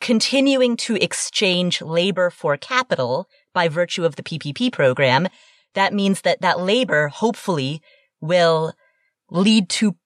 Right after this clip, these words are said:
productive gains within the economy. You know, that labor will create productivity that will lead to more transactions, which creates more sales taxes that the, that the local governments can collect. It'll lead to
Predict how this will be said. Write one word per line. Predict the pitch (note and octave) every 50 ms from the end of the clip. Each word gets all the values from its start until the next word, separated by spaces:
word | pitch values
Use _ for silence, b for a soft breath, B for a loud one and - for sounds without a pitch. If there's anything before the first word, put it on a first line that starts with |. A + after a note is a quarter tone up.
| _
productive | - - G#3 F#3 E3 - G3 F#3 - - G3+ F3 D3 -
gains | - D#3+ E3+ D#3+ D#3 D#3 C#3+ - D3
within | D3+ D3 C#3 D#3 D#3 D#3 D#3 D3+ D#3 D3+ D3 D3+ -
the | - D3
economy. | C#3+ - - - G3+ E3+ - - - - - B B B B B B -
You | D#3
know, | D3+ D3
that | E3+ F3 - F3
labor | F3 F3 F3 E3+ F3 E3+
will | D#3 E3 D#3 D#3 D#3 D3+ _ _ -
create | - - F#3 F#3 F#3 - -
productivity | - G3+ F#3 F#3 F3+ - - F3+ D3 D#3+ D3+ D#3+ F3
that | D#3 D#3+ C#3
will | - E3 D3+
lead | D3+ D3+ D#3+ E3 D3+ C#3
to | - - D#3 D3 D3 C#3 C3+ C#3+ B B B B B B -
more | D#3+ E3 D#3
transactions, | - - D#3+ C#3+ D3 D3 F3+ E3+ F3 F#3+ - - A#3+ G#3+ G#3 G#3 -
which | - D#3 - -
creates | - - D3 C#3 C3 - -
more | C#3+ C3 B2+
sales | - - F#3 F3 F3 G3 -
taxes | - G#3+ G3 G3+ - - - G#3 G3 G3 F#3
that | - D3+ C#3 -
the, | C#3+ C3 B B B B B B _ -
that | C#3+ -
the | D3+ C#3+
local | D3 C#3 - D3+ D3
governments | A3 A3+ G#3 G#3+ G3+ G3 - -
can | - G3+ F3
collect. | - F#3 F3 E3+ E3+ E3+ E3+ - - - B B B B B B _ -
It'll | F3+ F3 F3 E3+
lead | E3+ F3 F#3+ F#3+ F3 D#3
to | - - - F3 D#3 D#3 D3+ D3 D3 D3